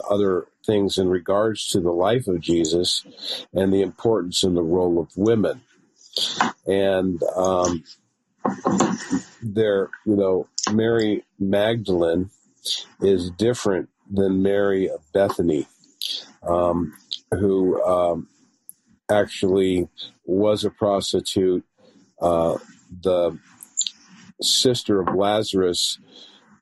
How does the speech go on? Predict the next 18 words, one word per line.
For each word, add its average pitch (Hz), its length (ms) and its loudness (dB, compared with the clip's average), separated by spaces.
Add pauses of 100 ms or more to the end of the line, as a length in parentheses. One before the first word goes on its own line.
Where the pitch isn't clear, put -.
who 101 220 2
was, 95 500 -2 (100)
uh, 82 380 0 (760)
came 127 360 0
to 101 480 0 (640)
a 98 60 -2
major 101 680 2 (440)
epiphany 95 800 0
with 104 160 2
the 92 100 -2
presence 120 540 -2
of 78 140 -2
Jesus - 1080 -2 (120)
and, 87 340 0
uh, 87 200 2
became 98 420 0
a 92 60 -2
very, 95 500 0